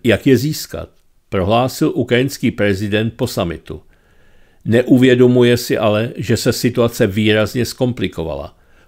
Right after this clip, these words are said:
Pokud byl dříve konflikt mezi nato a Ruskem považován za obtížný, ale ne nemožný, s explozí na Blízkém východě Moskva pravděpodobně snadno vyhraje.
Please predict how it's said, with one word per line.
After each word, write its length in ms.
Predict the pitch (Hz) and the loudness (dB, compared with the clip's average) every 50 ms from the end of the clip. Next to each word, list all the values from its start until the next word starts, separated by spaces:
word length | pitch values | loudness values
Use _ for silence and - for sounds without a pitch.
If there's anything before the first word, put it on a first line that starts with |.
| _ _ _ | _ _ _
Pokud 320 | 123 110 - - 143 127 | 4 4 6 6 2 4
byl 220 | 113 135 143 143 | 6 4 4 4
dříve 380 | 123 107 110 135 139 131 139 135 | 4 2 2 2 4 4 4 2
konflikt 600 | 135 - 143 135 135 120 - - 131 120 - - | 2 2 2 2 2 0 -2 -2 -4 -4 -2 -2
mezi 280 | 123 120 113 123 123 113 | 0 0 2 2 2 2
nato 420 | 110 117 113 - - 127 - - | 2 0 0 0 0 -2 0 0
a 60 | 110 | -2
Ruskem 420 | 117 135 - - - - 107 98 98 | -2 -2 -2 -4 -4 -2 -2 -2 0
považován 560 | - 110 107 117 107 113 120 117 117 117 101 | 0 0 2 2 2 2 2 2 2 0 0
za 120 | 95 104 | -2 -2
obtížný, 840 | - - 98 - - - 120 113 104 107 113 120 117 120 123 123 - | -4 -4 -8 -8 -4 -2 -2 0 0 0 0 0 0 0 -2 -4 -4
ale 320 | - 107 110 117 120 120 | 0 2 2 4 4 2
ne 160 | 113 98 90 | 0 -2 -2
nemožný, 680 | 90 90 90 90 90 85 - 107 98 98 110 123 - _ _ _ _ _ _ _ _ _ - | -4 -6 -6 -6 -6 -6 -6 -8 -8 -6 -8 -10 -14 _ _ _ _ _ _ _ _ _ -16
s 140 | - - - | -16 -6 -2
explozí 580 | - 120 - - - - 156 143 113 135 147 | -2 0 0 -2 0 2 2 2 4 2 2
na 120 | 139 135 120 | 2 2 2
Blízkém 480 | 110 127 131 123 - - 131 117 113 | 2 2 0 0 0 -2 0 0 0
východě 460 | 110 131 139 - - 135 117 107 95 92 | 0 -2 -2 -2 -2 -2 0 0 0 0
Moskva 500 | 95 104 104 - - - - 117 98 92 | 0 0 -2 -4 -6 -6 -4 -4 -4 0
pravděpodobně 800 | - 107 101 101 101 117 113 - 123 117 117 110 107 104 95 - | 2 0 0 2 0 -2 -2 0 -2 -2 -2 -2 -4 -6 -8 -8
snadno 500 | - - - 90 87 87 98 107 110 110 | -8 -8 -6 -6 -6 -4 -4 -4 -4 -4
vyhraje. 420 | 110 104 98 101 98 90 - | -4 -6 -6 -6 -8 -10 -10